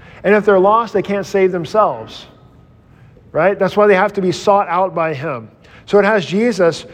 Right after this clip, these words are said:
ba-, flips back to that picture of the good shepherd who is seeking the sheep, who is completely lost,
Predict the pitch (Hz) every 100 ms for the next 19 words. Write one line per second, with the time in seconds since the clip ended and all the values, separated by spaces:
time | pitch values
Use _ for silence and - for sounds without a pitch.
0 | - - 190 165 220 226 226 208 208 196
1 | 180 - 208 202 175 151 139 151 170 185
2 | - 170 180 156 127 139 131 - - 214
3 | 208 214 185 147 - 185 190 185 151 135
4 | 139 165 190 180 160 147 165 160 -